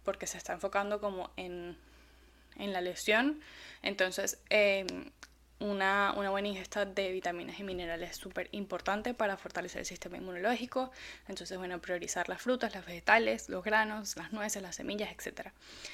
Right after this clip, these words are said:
Los antiinflamatorios naturales también se pueden incluir muchísimo en las dietas, como por ejemplo el omega tres,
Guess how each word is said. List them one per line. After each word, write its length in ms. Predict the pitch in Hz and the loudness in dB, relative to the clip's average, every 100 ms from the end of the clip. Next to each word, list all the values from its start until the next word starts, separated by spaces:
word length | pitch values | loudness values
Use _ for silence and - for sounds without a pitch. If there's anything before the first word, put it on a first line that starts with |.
| - - - - - - - | -12 -12 -14 -16 -20 -20 6
Los 200 | 247 240 | 10 10
antiinflamatorios 640 | 240 233 220 220 208 208 | 8 6 4 4 4 6
naturales 480 | 233 226 202 190 202 | 4 6 6 6 4
también 340 | 214 185 190 | 4 4 2
se 80 | 175 | 0
pueden 280 | 202 202 202 | 2 2 2
incluir 360 | 202 180 175 180 | -2 -2 -2 -4
muchísimo 440 | 190 202 196 202 | -6 -6 -4 -4
en 60 | 190 | -4
las 120 | - | 0
dietas, 380 | 220 220 233 - | 4 6 4 2
como 240 | 202 180 | -6 -6
por 100 | 175 | -6
ejemplo 300 | 180 165 - | -6 0 0
el 120 | 190 | 2
omega 300 | 175 175 170 | -2 0 -2
tres, 420 | - 226 247 - | 4 4 4 0